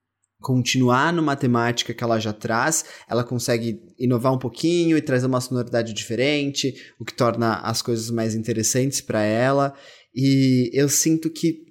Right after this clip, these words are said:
a Lizzo não precisa de um sucesso do mainstream gigantesco, porque ela é tão boa e as pessoas sabem muito que ela é tão boa que, por exemplo, ela sempre vai ser chamada pra tocar em festivais,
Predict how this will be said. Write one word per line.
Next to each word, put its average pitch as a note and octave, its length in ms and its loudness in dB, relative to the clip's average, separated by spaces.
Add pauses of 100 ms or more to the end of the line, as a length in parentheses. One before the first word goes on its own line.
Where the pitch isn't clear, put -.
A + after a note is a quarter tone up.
a C3+ 60 -2
Lizzo C3 240 -2
não C#3 140 -2
precisa C#3+ 580 -2
de C3 180 -6
um B2 140 -4
sucesso A#2+ 600 -2
do A#2+ 120 -2
mainstream A#2 520 -2
gigantesco, A2+ 1000 -2 (360)
porque B2 180 -2
ela C3 100 2
é B2+ 40 -2
tão E3+ 260 2
boa C#3+ 320 6
e A#2+ 60 4
as A#2 100 0
pessoas - 640 -4
sabem C3+ 500 0
muito C#3 400 2
que A#2 120 -6
ela A2 100 2
é A2 40 -2
tão D3+ 260 -2
boa C#3 280 4
que, B2 120 -6
por C3 160 -4
exemplo, A#2+ 260 -6
ela A#2 80 -2
sempre D#3 240 -2
vai C3+ 100 -4
ser C3 120 -6
chamada A2+ 340 -4
pra A2+ 100 -8
tocar A2 220 -8
em G#2 60 -6
festivais, A2+ 720 -2